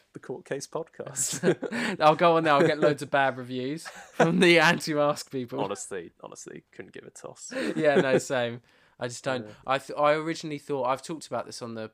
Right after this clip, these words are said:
Speaker 2: podcast before, but I originally thought those sort of people were just in America. But
Speaker 1: Mm.
Speaker 2: it's getting worse now, and there's getting loads more protests in England.
Speaker 1: Yeah,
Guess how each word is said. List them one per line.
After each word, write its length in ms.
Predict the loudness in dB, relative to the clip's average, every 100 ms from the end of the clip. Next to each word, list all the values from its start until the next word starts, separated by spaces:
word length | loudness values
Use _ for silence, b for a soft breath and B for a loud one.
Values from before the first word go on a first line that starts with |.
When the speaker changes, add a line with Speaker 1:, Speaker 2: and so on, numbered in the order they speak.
| _
Speaker 2:
podcast 380 | -16 -12 -14 -14
before, 320 | -14 -10 -8
but 100 | -4
I 180 | -2 0
originally 300 | -2 -10 -14
thought 180 | -14 -12
those 160 | -12 -12
sort 140 | -14
of 40 | -12
people 240 | -14 -14
were 60 | -14
just 240 | -14 -14
in 80 | -12
America. 540 | -8 -8 -8 -16 -20 _ _ _ _ -16
But 80 | -10
Speaker 1:
Mm. 100 | -10
Speaker 2:
it's 140 | -8
getting 280 | -6 -6 -6
worse 380 | -4 -4 -6 -10
now, 220 | -10 -8
and 80 | -10
there's 160 | -12
getting 240 | -10 -10 -8
loads 280 | -8 -8 -12
more 120 | -14
protests 600 | -12 -12 -12 -16 -16 -16
in 80 | -14
England. 500 | -14 -14 -16 -18 -20 -14
Speaker 1:
Yeah, 240 | -12 -12